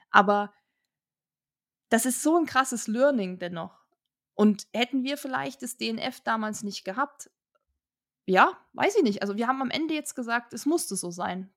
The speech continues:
Dieses, dieses D N F damals war genau das Richtige, dass wir jetzt so gefinisht haben und dann irgendwie noch einen dritten Platz gemacht haben. Wir haben gesagt, das, so sollte es einfach sein. Das war das Learning.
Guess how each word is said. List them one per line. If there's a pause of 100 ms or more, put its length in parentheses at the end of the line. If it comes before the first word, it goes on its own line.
Dieses,
dieses
D
N
F
damals
war
genau
das
Richtige,
dass
wir
jetzt
so
gefinisht
haben
und
dann
irgendwie
noch
einen
dritten
Platz
gemacht
haben.
Wir
haben
gesagt,
das,
so
sollte
es
einfach
sein.
Das
war
das
Learning.